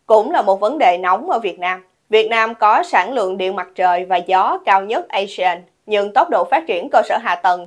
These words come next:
chưa theo kịp. Nhiều dự án hạ tầng năng lượng bị chậm tiến độ do thủ tục hành chính kéo dài, theo Louis. Nhà sản xuất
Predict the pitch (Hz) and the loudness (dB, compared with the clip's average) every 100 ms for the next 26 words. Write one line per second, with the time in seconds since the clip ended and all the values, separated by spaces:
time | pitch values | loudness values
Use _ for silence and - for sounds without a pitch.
0 | _ 214 202 202 196 185 170 _ - 226 | _ -2 -2 -2 -4 -6 -8 _ -4 4
1 | 226 214 185 208 - 262 311 370 180 180 | 4 4 -2 -2 0 0 0 -2 -2 2
2 | 190 190 202 208 170 160 160 _ 185 185 | 2 2 -4 -2 -4 -6 -10 _ -4 -2
3 | 185 190 175 185 208 233 339 202 170 185 | -2 0 0 -2 -6 -4 2 4 4 0
4 | _ _ 202 196 196 190 247 190 202 190 | _ _ 2 4 4 0 -2 -2 -2 -6
5 | 208 214 370 381 202 294 185 170 165 _ | -2 -2 -2 -2 -2 2 2 0 -4 _
6 | _ - 196 180 175 175 175 165 _ _ | _ -2 0 0 -2 -2 -4 -8 _ _
7 | _ 233 226 220 226 185 240 302 339 | _ -2 2 2 2 -2 -2 -2 -2